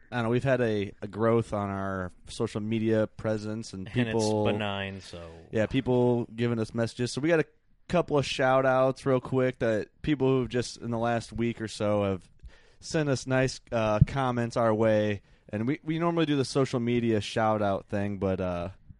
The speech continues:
Speaker 2: It's
Speaker 1: this
Speaker 2: cool
Speaker 1: is
Speaker 2: because, you know, h-, how awesome is that, that we get to say your name and it's heard by, like, forty-eight people?
Speaker 1: <laughs>
Speaker 2: I mean, isn't that the coolest thing on the planet?
Speaker 1: Hey, we, we do have a, uh,
Speaker 2: You're not even getting called down to the principal's office. This is great.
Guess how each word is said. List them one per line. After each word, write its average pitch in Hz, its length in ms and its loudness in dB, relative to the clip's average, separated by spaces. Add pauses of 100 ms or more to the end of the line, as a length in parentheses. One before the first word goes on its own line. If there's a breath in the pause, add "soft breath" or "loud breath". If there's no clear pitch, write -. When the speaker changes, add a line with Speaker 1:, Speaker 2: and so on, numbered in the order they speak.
(360 soft breath)
Speaker 2:
It's 180 140 2
Speaker 1:
this - 60 -4
Speaker 2:
cool 247 160 4
Speaker 1:
is - 20 0
Speaker 2:
because, 160 460 -2
you 160 120 -4
know, 139 220 -2
h-, 139 80 -4 (100)
how 185 200 0
awesome 160 400 2
is 120 80 -4
that, 127 220 0
that 120 180 -2
we 120 260 -6
get 143 180 -2
to 120 60 -10
say 135 200 -2
your 123 180 -2
name 107 360 -4
and 107 140 -6
it's 110 160 -4
heard 113 260 -4
by, 101 100 -2
like, 101 220 -6
forty-eight 101 600 -6
people? 85 480 -10
Speaker 1:
<laughs> - 80 -20 (880 loud breath)
Speaker 2:
I 151 80 2
mean, 180 180 6
isn't 208 120 4
that 220 180 6
the 190 60 2
coolest 196 400 6
thing 180 140 4
on 165 80 4
the 131 80 0
planet? 131 380 4
Speaker 1:
Hey, 139 40 2
we, 165 160 4
we 156 220 2
do 180 200 4
have 165 240 6
a, 131 200 6
uh, 113 120 6
Speaker 2:
You're 185 80 8
not 247 80 10
even 220 140 4
getting 214 180 2
called 214 200 4
down 214 160 6
to 180 60 -2
the 143 60 -2
principal's 143 460 0
office. 120 280 -2
This 160 140 -6
is 127 120 -10
great. 151 480 -2